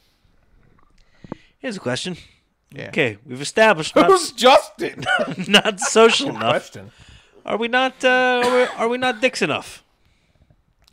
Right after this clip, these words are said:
Speaker 2: Well, uh,
Speaker 1: I don't know.
Speaker 2: two-thirds maybe not.
Speaker 1: That's, no, I, 'cause th-, that is the question. Justin, not dick. Me, I'm, like, not even,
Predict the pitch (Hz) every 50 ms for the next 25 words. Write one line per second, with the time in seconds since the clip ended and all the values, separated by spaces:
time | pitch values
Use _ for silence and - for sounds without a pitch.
0 | _ _ _ _ _ _ _ _ _ - - - - 151 185 208 220 233 226 220
1 | 220 214 214 214 208 202 196 196 180 - 180 190 190 190 185 180 180 - - -
2 | - 247 285 370 453 480 480 - 294 285 269 247 190 185 165 165 - 370 339 151
3 | 151 147 147 135 147 160 165 - - 143 - _ - - 349 349 359 349 339 -
4 | - - 339 370 381 403 381 359 349 311 254 277 285 - - - - _ - -
5 | _ - - 240 220 220 208 214 233 208 240 254 254 254 240 220 226 - - 247
6 | 233 - - 151 143 156 165 165 156 - 214 214 - - 190 175 156 _ _ -
7 | 107 165 175 175 170 156 143 139 139 110 92 - - 147 170 202 220 233 233 220
8 | _ _ - _ _ - - 170 180 202 196 190 185 175 160 156 165 170 170 151
9 | 135 151 165 160 160 160 147 151 151 147 143 127 -